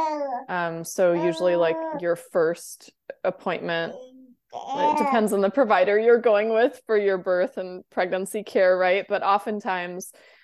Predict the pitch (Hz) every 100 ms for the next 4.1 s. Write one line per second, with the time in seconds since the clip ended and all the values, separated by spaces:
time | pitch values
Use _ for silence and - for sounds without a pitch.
0 | _ _ 190 180 170 170 170 - 208 185
1 | 180 180 180 185 - 190 175 180 170 170
2 | - 202 277 175 170 170 165 160 185 175
3 | 170 190 170 - 175 170 - - 170 170